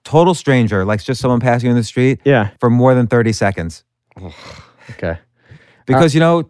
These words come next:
Speaker 1: hugging and touching's good, and then a total stranger will make him, him or her feel better,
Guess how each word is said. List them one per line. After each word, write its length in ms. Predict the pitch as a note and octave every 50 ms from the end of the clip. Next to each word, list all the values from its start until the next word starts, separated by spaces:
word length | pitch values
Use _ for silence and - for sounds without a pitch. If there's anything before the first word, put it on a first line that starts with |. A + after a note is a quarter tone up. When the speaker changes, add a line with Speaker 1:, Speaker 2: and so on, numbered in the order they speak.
| _ -
Speaker 1:
hugging 380 | - - C#3 C#3+ D3+ D#3+ E3 E3
and 80 | D#3
touching's 400 | C3+ D3 D3+ C#3+ - D#3+ D3+ B2+
good, 420 | A2+ D3+ F3 E3 D3 C#3 C3 B2 - _
and 120 | - A2+
then 140 | A#2 A#2 A#2+
a 60 | A#2+
total 260 | A2+ - C3+ C3 C3+ C3+
stranger 300 | B2 - D3 D3 C3+ A2+
will 60 | G#2
make 180 | G2 G#2+ G#2+ G#2+
him, 220 | B2 A#2 A#2+ - _
him 220 | _ - A2+ A2+
or 60 | A#2 A2+
her 160 | A2+ A#2 A#2
feel 200 | A2+ - A2+ A2+
better, 440 | G#2+ A2+ A2 A2 B2 C#3 D#3 D#3 B2+